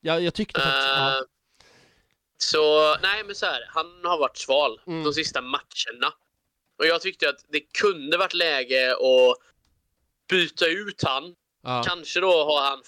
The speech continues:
Speaker 2: fresh inför, nu är det ju match på onsdag igen, så det är klart att det är, det är... inte helt en vecka, men City har ju matcher emellan där.
Speaker 1: Ja.
Speaker 2: Eh,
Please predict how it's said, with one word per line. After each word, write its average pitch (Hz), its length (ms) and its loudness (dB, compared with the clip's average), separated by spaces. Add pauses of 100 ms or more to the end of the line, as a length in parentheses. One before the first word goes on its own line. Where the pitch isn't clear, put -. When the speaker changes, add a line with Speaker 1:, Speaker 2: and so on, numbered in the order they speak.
(120)
Speaker 2:
fresh 160 380 -2
inför, 139 380 -2
nu 147 200 0
är 147 40 0
det 143 60 -4
ju 143 40 0
match 143 220 -2
på - 120 -12
onsdag 143 520 -2
igen, 151 220 0
så - 120 -10
det 156 60 -4
är 147 40 -4
klart 147 240 0
att 131 160 -4
det 139 240 0
är, 131 180 0 (560)
det 147 60 -2
är... 143 40 0
inte 147 120 -2
helt 156 280 0
en 139 120 -4
vecka, 147 400 -4
men 151 140 -6
City - 360 -6
har 175 140 4
ju 165 60 0
matcher 160 300 -4
emellan 135 400 -2
där. 120 160 -2 (140)
Speaker 1:
Ja. 123 180 -6 (200)
Speaker 2:
Eh, 127 500 0